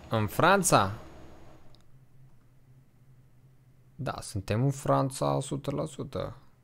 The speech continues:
Mergem înspre Dijon. Ajungem la Geneva. În Elveția. În Elveția Land.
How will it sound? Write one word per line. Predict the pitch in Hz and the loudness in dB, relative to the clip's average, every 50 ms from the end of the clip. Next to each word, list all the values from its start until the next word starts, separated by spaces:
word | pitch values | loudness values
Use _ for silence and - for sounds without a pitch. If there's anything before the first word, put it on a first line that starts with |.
| - _ - - - | -20 _ -20 -16 -10
Mergem | - 101 101 101 98 101 101 101 101 | -6 -4 -2 -2 0 0 0 0 0
înspre | 98 98 - - - - 101 | 0 -2 -4 -8 -6 -4 -4
Dijon. | 95 95 101 98 95 98 117 135 139 143 143 143 147 143 139 - - - - - - - - - - - - - - - _ - - - - - - - - 170 131 | -2 0 0 -2 0 0 2 2 4 4 4 2 2 0 -2 -6 -10 -20 -20 -20 -20 -20 -20 -20 -20 -20 -20 -20 -20 -20 _ -20 -20 -20 -20 -20 -20 -18 -12 -8 -8
Ajungem | 98 104 110 107 101 101 107 101 101 98 | -4 -2 -2 -2 0 0 0 0 2 2
la | 98 98 98 107 110 113 113 - - - _ - - 104 98 98 | 2 2 2 2 2 0 -2 -4 -6 -12 _ -12 -8 -8 -8 -8
Geneva. | - - 101 98 98 98 95 95 95 95 95 95 98 98 95 92 92 107 113 - - - - - - - - - - - - - - - - - - _ _ - - - | -6 -2 0 0 2 2 0 0 -2 -2 -2 -2 0 0 0 0 0 -2 -6 -10 -10 -12 -12 -14 -18 -20 -20 -20 -20 -20 -20 -20 -20 -20 -20 -20 -20 _ _ -20 -10 -4
În | - 101 98 98 98 101 135 - - - - - - | -2 -2 0 0 0 -2 -4 -8 -12 -14 -14 -10 -6
Elveția. | - 98 98 98 95 95 95 98 117 123 117 - - - - 95 95 - - 107 - - - - - - - - - - - - - - - - - - | -2 -2 0 0 0 0 2 2 2 2 2 0 -4 -4 -4 -4 -4 -4 -6 -8 -12 -16 -18 -18 -18 -18 -16 -16 -16 -16 -16 -16 -16 -16 -16 -16 -10 -4
În | - - 120 | 0 4 6
Elveția | 117 120 120 117 117 147 165 139 - - 135 123 | 8 8 8 10 8 8 8 8 10 10 10 10
Land. | 117 113 107 98 92 90 87 87 92 | 10 10 8 8 6 4 2 -2 -6